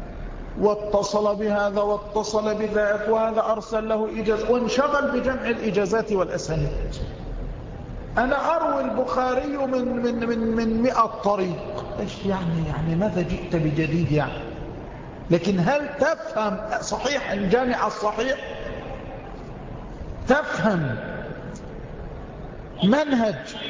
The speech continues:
أبي عبد الله رحمه الله في كتابه؟ تستطيع أن توضح للمسلمين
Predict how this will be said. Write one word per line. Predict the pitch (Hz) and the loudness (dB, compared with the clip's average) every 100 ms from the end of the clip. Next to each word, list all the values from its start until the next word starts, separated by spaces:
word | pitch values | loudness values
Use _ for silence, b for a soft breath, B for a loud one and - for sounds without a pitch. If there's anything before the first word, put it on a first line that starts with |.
| - | 2
أبي | 208 214 | 2 4
عبد | 208 196 160 | 2 0 0
الله | 214 233 262 | 0 2 2
رحمه | 247 269 233 220 202 | 2 0 0 0 0
الله | 208 247 | 2 0
في | 247 - | 0 -4
كتابه؟ | 226 214 226 262 269 302 - - - - - - B B - | -2 0 2 4 4 0 -2 -12 -10 -10 -8 -10 B B 4
تستطيع | 214 - 226 226 320 330 | 4 4 2 4 4 2
أن | 254 - | 0 0
توضح | 277 311 311 277 - | 2 2 0 -2 0
للمسلمين | 240 233 233 - 233 254 339 320 180 113 | -2 -2 -2 0 2 4 2 2 0 -2